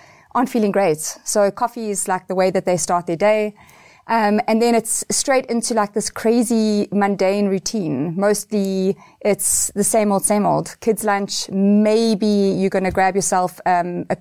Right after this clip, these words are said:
cup of coffee, maybe it's a dry piece of toast, maybe it's nothing. Most people, it's nothing. They'll prepare this beautiful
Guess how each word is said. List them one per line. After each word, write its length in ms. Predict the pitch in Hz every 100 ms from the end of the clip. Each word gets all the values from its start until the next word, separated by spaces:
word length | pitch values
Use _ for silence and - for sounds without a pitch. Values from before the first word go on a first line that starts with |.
| _
cup 160 | - 208
of 120 | 190
coffee, 360 | - 208 208 196
maybe 380 | 196 196 190 196
it's 180 | 185 196
a 60 |
dry 240 | 175 196 185
piece 180 | 208 190
of 60 |
toast, 220 | - 196 190
maybe 200 | 185 190
it's 140 | -
nothing. 380 | 180 180 190 202
Most 200 | 196 196
people, 180 | 190 180
it's 100 | 180
nothing. 340 | 175 196 214 - - - -
They'll 340 | 214 202 202 196 -
prepare 300 | 190 202 190
this 160 | 190
beautiful 760 | - 180 196 196 196 180 175